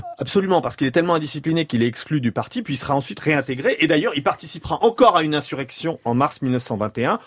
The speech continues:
en attaquant là encore banques et industries, et en appelant,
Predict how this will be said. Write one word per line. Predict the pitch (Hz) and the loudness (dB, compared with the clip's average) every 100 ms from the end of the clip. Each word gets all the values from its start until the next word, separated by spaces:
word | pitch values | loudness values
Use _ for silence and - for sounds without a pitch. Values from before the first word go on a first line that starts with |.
| - | -2
en | 190 170 | 2 4
attaquant | 156 160 - 160 | 4 2 2 4
là | 135 | 4
encore | 131 123 139 - - _ | 2 2 2 2 -4 _
banques | 113 147 160 - | 0 2 2 0
et | - 139 | 2 2
industries, | 123 110 - 240 285 - - | 2 -4 -2 -2 -2 -8 2
et | 226 | 4
en | 190 | 6
appelant, | 165 135 226 285 | 4 2 0 -2